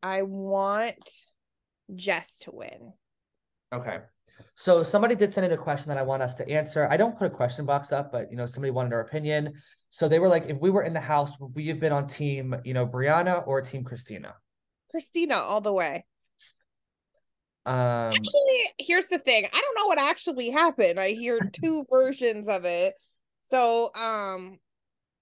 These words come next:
Speaker 2: I think since it's everybody versus Christina and Brianna's kind of, like, the captain over there with Brooklyn and Kylie, I think Christina might have been the problem.
Speaker 1: Here's the thing, though.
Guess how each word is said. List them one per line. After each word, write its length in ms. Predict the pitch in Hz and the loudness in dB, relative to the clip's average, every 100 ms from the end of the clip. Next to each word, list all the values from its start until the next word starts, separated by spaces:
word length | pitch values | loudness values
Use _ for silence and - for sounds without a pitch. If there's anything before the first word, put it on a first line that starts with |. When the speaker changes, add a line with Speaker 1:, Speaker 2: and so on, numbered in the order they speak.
| - | 2
Speaker 2:
I 140 | 185 | 2
think 240 | 196 285 285 | 4 -2 2
since 200 | 208 202 | 2 2
it's 160 | 196 - | -2 2
everybody 440 | 147 170 165 165 139 | 4 4 4 4 4
versus 300 | 131 135 - | 2 2 -2
Christina 480 | 180 196 196 190 151 | -2 2 4 4 4
and 140 | 139 | 0
Brianna's 340 | 131 139 143 147 | -2 0 -2 -4
kind 220 | 139 139 | -4 -4
of, 100 | 127 | 0
like, 280 | 127 120 - | 0 0 -10
the 80 | |
captain 400 | 107 127 135 165 | -4 -2 -2 0
over 160 | 151 143 | -2 0
there 180 | 143 139 | 2 0
with 160 | 127 | -2
Brooklyn 600 | 127 123 123 170 175 190 - - _ | -2 -4 0 -2 0 -4 -8 -20 _
and 160 | 131 123 | -8 -4
Kylie, 560 | 135 139 156 180 202 202 - _ _ _ - | 2 4 4 2 0 -2 -20 _ _ _ -2
I 100 | 147 | -2
think 380 | 151 233 294 - | 0 -2 -2 -10
Christina 380 | 170 - 208 185 | -10 -2 0 2
might 120 | 160 | 2
have 60 | |
been 100 | 156 | 0
the 60 | 143 | -2
problem. 500 | 165 160 123 - 107 _ _ _ _ _ _ _ | 2 2 0 -8 -12 _ _ _ _ _ _ _
Speaker 1:
Here's 280 | - 392 440 | -6 -2 -2
the 80 | 311 | -6
thing, 280 | - 311 320 | -4 -2 0
though. 340 | 285 233 202 | -2 -2 -4